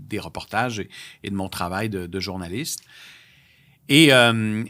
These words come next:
effectivement, ce, ce travail-là m'a amené à, à avoir un contact privilégié avec des entrepreneurs, puis de me dire, je peux partager ces meilleures pratiques-là avec le regard, le, le,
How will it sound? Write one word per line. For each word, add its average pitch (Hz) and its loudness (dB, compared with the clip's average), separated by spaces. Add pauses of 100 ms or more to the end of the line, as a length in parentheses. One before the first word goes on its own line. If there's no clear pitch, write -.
effectivement, 123 -2
ce, - -4
ce - -4
travail-là 110 0
m'a 131 2
amené 113 0
à, 98 0
à 85 -6
avoir 95 -6
un 98 -16
contact 107 -10
privilégié 104 -6
avec 127 -2
des 107 -4
entrepreneurs, 104 -4
puis 147 -8
de 127 -8
me 123 -4
dire, 156 -4 (300)
je 120 -10
peux 202 -4
partager 135 -4
ces 135 -6
meilleures 104 -4
pratiques-là 113 -8
avec 104 -10
le 98 -10
regard, 104 -4
le, 101 -12
le, 98 -18